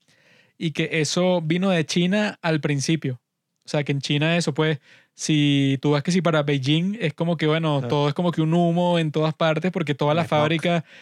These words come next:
Speaker 1: están trabajando cien por ciento y casi que no puedes respirar bien porque los tipos están contaminando el ambiente casi que sin ninguna regulación. Mientras en Estados Unidos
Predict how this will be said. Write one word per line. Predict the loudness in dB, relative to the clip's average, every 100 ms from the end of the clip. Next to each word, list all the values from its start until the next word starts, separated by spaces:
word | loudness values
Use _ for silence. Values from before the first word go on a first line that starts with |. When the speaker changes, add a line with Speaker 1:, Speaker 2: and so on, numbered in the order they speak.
| -16 -6
Speaker 1:
están | -6 -2 -2 0
trabajando | 2 2 2 0 0
cien | -2 0
por | 0
ciento | 0 0 0
y |
casi | -2 -2
que | -2
no | -2
puedes | 0 0
respirar | 0 0 0 0 2
bien | 2 2 0 -4 -8 -20 _
porque | -2 0
los | 0
tipos | 0 0
están | 0 0 -2
contaminando | 0 0 0 2 2 2
el | 0
ambiente | 2 2 0 -2
casi | -2 -2
que | -2
sin | -2
ninguna | -2 -2 0 2 2 2 2 2 0
regulación. | -4 -2 -2 0 0 0 0 0 0 -6 _ _ -20 _ -6
Mientras | 0 2 2 2 2
en | 2
Estados | 0 2 2
Unidos | 4 4 2